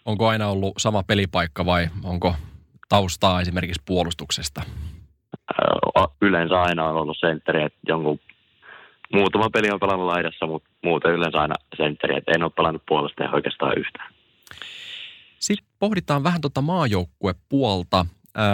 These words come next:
Speaker 1: aloitetaan ihan näistä tuoreista asioista, elikkä teillä oli tossa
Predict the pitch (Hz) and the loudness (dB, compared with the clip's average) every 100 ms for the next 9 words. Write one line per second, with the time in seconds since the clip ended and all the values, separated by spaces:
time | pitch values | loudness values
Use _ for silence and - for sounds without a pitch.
0 | 101 - 151 151 135 117 120 139 127 113 | 2 2 0 2 0 2 4 2 2 0
1 | 101 - - 156 120 95 90 - 95 101 | -2 -4 0 2 4 2 -2 0 2 2
2 | 98 90 85 95 90 85 95 85 - 117 | 0 0 0 0 0 0 -2 -2 0 2
3 | 104 98 92 101 - | 4 2 0 -2 0